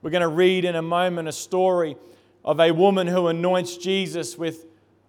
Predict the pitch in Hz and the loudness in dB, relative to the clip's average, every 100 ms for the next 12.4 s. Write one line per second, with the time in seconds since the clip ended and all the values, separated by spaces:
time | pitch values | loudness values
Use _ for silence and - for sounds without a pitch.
0 | _ _ _ _ 185 175 175 185 185 175 | _ _ _ _ 2 2 -2 -6 -4 -4
1 | 160 165 156 - 208 196 190 202 196 180 | -4 -6 -10 -4 2 4 2 -2 -2 -2
2 | 170 170 135 180 190 160 160 - 170 170 | -2 -6 -4 -2 -2 -4 -8 -8 -6 -4
3 | 190 180 175 - - _ - 190 180 185 | -2 -2 -2 -10 -20 _ -4 -4 -2 -4
4 | 180 180 175 156 170 - 190 185 185 180 | -2 2 0 0 -8 -6 -4 -4 -4 -4
5 | 180 170 147 180 180 156 127 - _ _ | -4 -6 -2 -2 -2 -4 -10 -18 _ _
6 | _ _ - 156 185 170 196 175 175 196 | _ _ -8 0 0 0 0 2 2 2
7 | 208 202 190 196 185 160 170 175 185 180 | 2 4 4 6 4 2 -2 -2 -2 -2
8 | 175 170 175 165 175 180 175 147 156 - | -4 -6 -8 -2 -2 -2 -6 -10 -10 -2
9 | 180 160 170 160 135 - _ _ _ _ | -2 -2 -4 -6 -6 -16 _ _ _ _
10 | _ _ 196 208 180 190 202 175 185 185 | _ _ 0 0 -2 -2 0 2 4 4
11 | 185 165 185 180 175 - 170 156 - - | 2 0 4 4 2 -4 -6 -6 -8 -4
12 | 180 127 - - | -4 -4 -12 -20